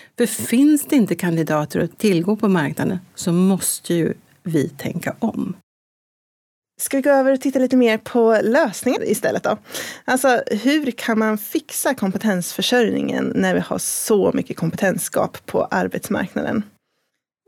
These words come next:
Speaker 2: Vi har ringat in det i fem områden som vi tänkte prata lite om här. Och, eh, vi börjar med den första taktiken som är att attrahera kompetens, att kämpa på det sättet.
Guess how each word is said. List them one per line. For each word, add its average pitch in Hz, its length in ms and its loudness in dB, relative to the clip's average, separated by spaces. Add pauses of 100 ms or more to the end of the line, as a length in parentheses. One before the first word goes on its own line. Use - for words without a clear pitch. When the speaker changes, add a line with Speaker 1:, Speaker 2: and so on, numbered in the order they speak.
(120)
Speaker 2:
Vi 240 260 0
har 247 220 0
ringat 220 520 0
in 180 160 0
det 180 280 2
i 175 120 2
fem 190 580 0
områden 208 640 2
som 208 140 0
vi - 140 0
tänkte - 340 0
prata - 420 -2
lite - 240 -2
om - 180 -2
här. 196 220 0 (480)
Och, - 420 -4
eh, 196 320 2
vi 220 120 0
börjar 208 440 2
med 202 140 4
den 208 120 4
första - 800 -2
taktiken - 720 -4
som 196 200 0
är 180 260 0
att - 200 -8 (240)
attrahera 208 920 0 (120)
kompetens, - 600 -4
att - 140 -8
kämpa 190 460 -2
på 214 100 -4
det 214 140 4
sättet. - 480 -6